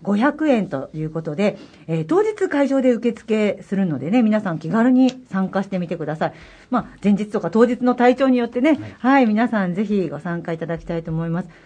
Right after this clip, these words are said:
Speaker 1: 鈴木さんはちなみにマラソンって走られるんですか？
Speaker 2: いや、あの、当日撮影に行きますので。
Speaker 1: あ、そうですか。
Speaker 2: はい。
Speaker 1: はい。
Speaker 2: 同じ時間にいます。
Speaker 1: あ、そうですか。
Speaker 2: はい。
Speaker 1: はい。えー、ぜひね、あの、新年ね、朝からちょっといいですね。運動して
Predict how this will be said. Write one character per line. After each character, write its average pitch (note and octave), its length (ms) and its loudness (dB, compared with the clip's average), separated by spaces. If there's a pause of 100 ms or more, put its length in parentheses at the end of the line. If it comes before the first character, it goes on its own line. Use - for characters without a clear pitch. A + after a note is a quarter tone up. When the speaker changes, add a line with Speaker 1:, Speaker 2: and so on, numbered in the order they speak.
(140)
Speaker 1:
鈴 F#4+ 220 -2
木 G#4 60 -10
さ G4+ 140 0
ん G4 40 2
は F#4+ 100 2
ち D4+ 100 -8
な E4 100 2
み D#4 120 0
に D4 240 2
マ A#3+ 100 2
ラ B3+ 100 2
ソ C#4 120 -2
ン - 20 -2
っ - 40 -8
て - 40 -8
走 D#3+ 220 -8
ら F#3+ 100 0
れ F3 120 -4
る D3 60 -10
ん C3 40 -8
で B2+ 80 -10
す - 40 -20
か？ G3 200 -8 (280)
Speaker 2:
い - 300 0
や、 F3+ 140 0
あ E3+ 100 2
の、 D#3 220 2
当 E3 100 0
日 D#3+ 220 -2
撮 C#3+ 260 -2
影 F3 100 6
に D#3+ 100 4
行 C#3+ 40 0
き D#3+ 80 4
ま D3+ 100 2
す G4+ 120 4
の - 120 -6
で。 A#2+ 100 2
Speaker 1:
あ、 - 20 0
そ B4 120 6
う A4 60 6
で F4+ 60 4
す - 100 -6
か。 B3+ 100 4
Speaker 2:
は D#3 140 4
い。 A2+ 140 -6
Speaker 1:
は F3+ 220 6
い。 - 20 8
Speaker 2:
同 D4 80 4
じ D#3+ 180 0
時 C#3+ 120 -2
間 D3+ 180 2
に B2+ 320 -2
い C3 80 -4
ま B2 100 -2
す。 - 260 -16
Speaker 1:
あ、 E4+ 160 -2 (160)
そ A4+ 160 0
う F4 40 -4
で F4 120 0
す E4+ 80 -10
か。 G#3 260 -2 (280)
Speaker 2:
は F4 320 2
い。 - 20 2
Speaker 1:
は - 40 2
い。 G3 120 -2 (220)
え G3+ 220 -2
ー、 G3 40 -2
ぜ A3+ 80 0
ひ F#3+ 160 -8
ね、 B3 220 0
あ G#3 100 0
の、 E3+ 280 -4 (380)
新 G3+ 300 2
年 E3+ 300 -2
ね、 G3+ 240 -2 (280)
朝 F3+ 360 -4
か E3+ 100 -8
ら D#3 160 -4
ち E3+ 100 -6
ょ E3 40 -4
っ - 20 -12
と D#3 320 -8
い C4 80 0
い - 20 0
で G#3 100 -2
す F3 120 -10
ね。 F#3+ 120 0
運 G3+ 180 2
動 F#3+ 160 2
し F#3+ 60 -8
て F#3 320 0